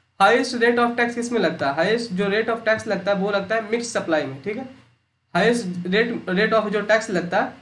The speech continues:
वो लगता है मिक्स supply में। जैसे मिक्स supply में highest रेट लगता है, जैसे कि मैं बता चुका हूँ आपको कि अगर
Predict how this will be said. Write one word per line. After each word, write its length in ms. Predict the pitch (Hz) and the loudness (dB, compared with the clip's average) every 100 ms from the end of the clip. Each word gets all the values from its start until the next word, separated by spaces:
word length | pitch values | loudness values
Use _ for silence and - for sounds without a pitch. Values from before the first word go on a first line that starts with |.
| - | -10
वो 120 | 175 208 | -2 2
लगता 340 | 196 180 202 | 2 2 0
है 200 | 262 - | 0 0
मिक्स 280 | 196 220 - | -2 -2 -4
supply 300 | 185 170 151 | -2 0 0
में। 220 | 135 131 - - _ _ _ _ _ _ _ _ _ _ _ _ _ _ _ _ _ _ _ _ _ _ _ _ _ _ _ 180 | -2 -8 -12 -20 _ _ _ _ _ _ _ _ _ _ _ _ _ _ _ _ _ _ _ _ _ _ _ _ _ _ _ -2
जैसे 240 | 180 180 | 0 2
मिक्स 160 | 214 233 | 2 0
supply 260 | 240 220 | 2 2
में 120 | 220 220 | 4 4
highest 300 | 208 233 226 | 2 0 -2
रेट 80 | |
लगता 220 | 214 208 233 | -4 -2 -2
है, 100 | 233 | -4
जैसे 220 | 190 208 | -6 -6
कि 100 | 214 | -6
मैं 100 | 208 | -4
बता 180 | 196 196 | 0 0
चुका 220 | 220 220 | 0 0
हूँ 140 | 190 | 0
आपको 140 | 180 226 | 0 -2
कि 120 | 220 | 0
अगर 220 | 196 214 | 0 -2